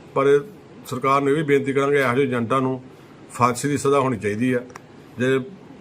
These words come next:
ਲੋਕਾਂ ਦੇ ਬੱਚਿਆਂ ਨੂੰ, ਪਰ ਮਾਂ ਪਿਓ ਕਿੱਦਾਂ ਪੈਸੇ ਇਕੱਠੇ ਕਰਦੇ ਆ, ਕਿੱਦਾਂ ਲੋਕਾਂ ਕੋਲ ਫੜ ਫੜ ਕੇ ਪੈਸੇ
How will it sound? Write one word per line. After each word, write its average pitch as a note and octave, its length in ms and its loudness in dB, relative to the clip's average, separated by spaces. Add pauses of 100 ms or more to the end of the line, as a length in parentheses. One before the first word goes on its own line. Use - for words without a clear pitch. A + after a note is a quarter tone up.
(460)
ਲੋਕਾਂ C3 340 -2
ਦੇ C3+ 80 2
ਬੱਚਿਆਂ B2 360 -2
ਨੂੰ, C3 200 -2 (540)
ਪਰ C3+ 280 0 (520)
ਮਾਂ B2 220 2
ਪਿਓ C#3+ 160 2
ਕਿੱਦਾਂ C3+ 320 0
ਪੈਸੇ B2+ 280 -2
ਇਕੱਠੇ C3+ 280 -4
ਕਰਦੇ B2 360 -2
ਆ, A#2 160 0 (500)
ਕਿੱਦਾਂ B2+ 260 0
ਲੋਕਾਂ C3 320 2
ਕੋਲ C3 100 -2
ਫੜ B2+ 220 0
ਫੜ B2 160 2
ਕੇ B2 100 -2
ਪੈਸੇ A#2+ 420 -2